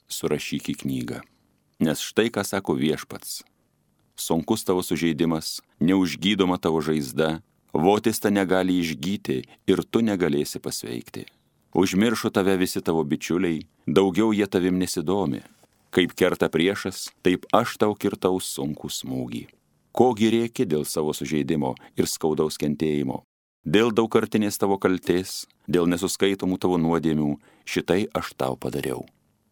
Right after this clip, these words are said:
Štai ką sako Viešpats: "Štai aš pakreipsiu Jokūbo palapinių likimą,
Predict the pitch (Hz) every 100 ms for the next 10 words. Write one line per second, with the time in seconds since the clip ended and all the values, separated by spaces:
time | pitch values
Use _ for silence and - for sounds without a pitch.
0 | - - 104 110 107 113 107 110 113 69
1 | - - - - _ _ _ - - 98
2 | 98 - 98 90 92 - 90 87 85 -
3 | 90 85 - 80 - 82 82 76 - 82
4 | 85